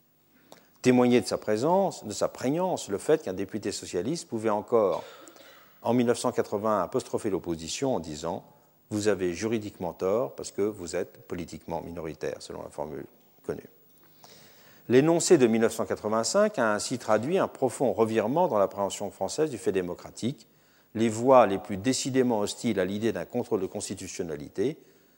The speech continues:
s'étant, du même coup, faites plus discrètes.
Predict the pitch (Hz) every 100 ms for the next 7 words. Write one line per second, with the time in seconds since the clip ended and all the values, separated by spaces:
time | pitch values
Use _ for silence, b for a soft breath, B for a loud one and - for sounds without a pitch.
0 | b b - 101 - 95 113 147 107 104
1 | 92 76 - 110 117 95 101 - - 98
2 | 87 - - - -